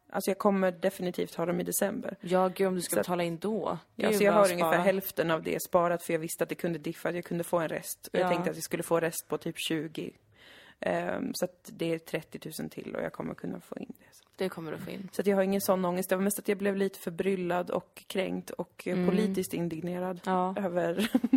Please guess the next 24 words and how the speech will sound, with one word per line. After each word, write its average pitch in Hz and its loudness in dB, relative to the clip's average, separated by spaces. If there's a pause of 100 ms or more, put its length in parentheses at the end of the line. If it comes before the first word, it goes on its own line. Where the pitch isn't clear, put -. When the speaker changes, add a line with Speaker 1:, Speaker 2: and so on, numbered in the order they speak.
(100)
Speaker 1:
<laughs> - -20
sakernas 170 -2
tillstånd. 180 -4
Speaker 2:
Ja. 185 0 (920)
Ja, 202 6
det 202 -2
är 214 0
ju, 220 0 (440)
vilken 208 0
helt 208 2
ny 202 4
relation 190 0
man 185 0
får 180 -4
till 185 -4
skatt - -4 (560)
Speaker 1:
Ja. 220 -2 (180)
Speaker 2:
när 190 2
man 185 4
har 170 0
eget 180 -2
företag. 175 -2 (420)
Speaker 1:
Ja. 202 0 (600)
Speaker 2:
Att 175 -4